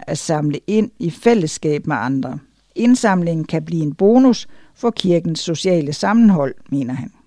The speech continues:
Thomas er stolt over at bo i et land som Danmark,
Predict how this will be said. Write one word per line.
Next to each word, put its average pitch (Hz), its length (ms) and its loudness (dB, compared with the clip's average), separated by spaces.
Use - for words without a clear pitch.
Thomas 277 320 0
er 233 60 4
stolt 233 340 6
over 202 180 8
at 165 80 2
bo 220 220 4
i 170 140 2
et 165 80 -2
land 175 300 2
som 160 220 -6
Danmark, 165 420 0